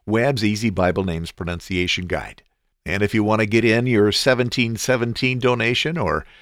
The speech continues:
uh, any other donation that you'd like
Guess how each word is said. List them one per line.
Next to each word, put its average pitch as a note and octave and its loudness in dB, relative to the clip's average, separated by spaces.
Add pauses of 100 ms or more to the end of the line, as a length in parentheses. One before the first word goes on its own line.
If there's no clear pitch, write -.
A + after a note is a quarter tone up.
(200)
uh, F#2 0
any B2 2
other E3 4
donation C3 0
that B2 0
you'd G2+ -6
like C#3 -2